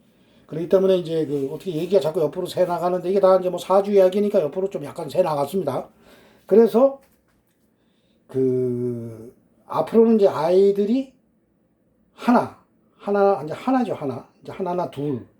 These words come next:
이제 둘이죠. 그렇기 때문에 그 우리가 그 자식 보기 좋은 사주의 특징은 여러분들의 그 말년운, 그 팔자에 보면은 이제 십 년씩까지는 흘러가는 그 대운이 있어요. 그 대운에서 말년운이 이제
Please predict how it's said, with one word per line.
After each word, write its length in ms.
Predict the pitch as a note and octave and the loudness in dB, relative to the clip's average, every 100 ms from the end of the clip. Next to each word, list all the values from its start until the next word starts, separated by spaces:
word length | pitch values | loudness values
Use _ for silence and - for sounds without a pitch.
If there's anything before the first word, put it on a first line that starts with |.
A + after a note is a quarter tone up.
| _ _ _ _ _ | _ _ _ _ _
이제 80 | B2 | -14
둘이죠. 540 | C3 D#3 C3+ C#3+ - _ | -8 -8 -4 -4 -4 _
그렇기 260 | C3+ D#3 | -8 -6
때문에 480 | E3+ E3 F3 A#3 - _ _ _ _ _ _ _ _ | -6 -4 0 0 -2 _ _ _ _ _ _ _ _
그 100 | C3 | -4
우리가 440 | B2+ E3 F#3+ F#3+ | -2 6 6 6
그 180 | F3 D#3+ | 2 -6
자식 320 | - D3 - | -8 -10 -8
보기 280 | G3+ F#3+ F#3+ | -10 -8 -8
좋은 200 | E3 F3+ | -4 -4
사주의 460 | - F3 F3+ F#3 | -4 -8 -4 -6
특징은 460 | - - G#3 F#3+ A#3+ - - _ _ _ - | -8 -10 -6 0 0 -2 -18 _ _ _ -2
여러분들의 580 | E3 G3+ G#3 G#3 G#3+ G3+ | 2 6 6 8 6 4
그 640 | F3+ E3+ D#3+ D3 C#3 C3 - | 0 -4 -4 -4 -4 -6 -10
말년운, 520 | C3 E3+ G#3 G#3+ E3 - _ _ _ _ _ _ _ - | -4 0 4 4 2 -6 _ _ _ _ _ _ _ -20
그 100 | E3+ | -8
팔자에 380 | G3+ G3+ G#3+ | -6 2 2
보면은 380 | F#3+ F#3+ G#3 G#3 | 4 2 4 2
이제 100 | F3+ | 0
십 180 | D#3+ A3+ | -4 0
년씩까지는 760 | G#3+ G3+ G#3+ G3 G#3 F3+ G#3 | 0 0 -2 -2 -4 -2 -2
흘러가는 440 | G3+ - G#3+ F#3+ G3 | -4 -2 0 0 -4
그 120 | F3 | -4
대운이 360 | D#3 F#3 A3 F#3+ | 2 4 6 4
있어요. 380 | C3 A3+ C3 - | 0 -2 -2 -8
그 180 | D#3+ D#3 | -14 -6
대운에서 680 | D3 E3+ F#3+ F3 E3+ G#3+ - _ _ _ - _ - | -4 -4 -4 -4 -4 -6 -12 _ _ _ -20 _ -10
말년운이 680 | C#3+ E3+ F#3 G3 G3+ G#3+ G#3 | -4 4 6 6 4 4 2
이제 420 | F3+ E3+ D3+ - | 0 -4 -4 -6